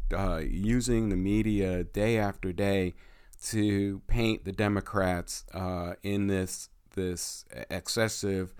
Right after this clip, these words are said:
spend mode, uh, method of thinking. Um, and by so saying and, and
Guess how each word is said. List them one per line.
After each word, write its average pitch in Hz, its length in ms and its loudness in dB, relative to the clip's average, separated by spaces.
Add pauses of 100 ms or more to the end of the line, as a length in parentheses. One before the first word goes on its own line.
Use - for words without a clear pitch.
(300)
spend 107 500 2
mode, 98 640 2 (220)
uh, 85 440 -4
method 98 400 -2
of 87 120 -6
thinking. 95 540 -2 (560)
Um, 92 640 2 (260)
and 98 600 2 (280)
by 104 180 4
so 117 380 2
saying 104 640 0
and, 92 320 -4
and 90 540 -4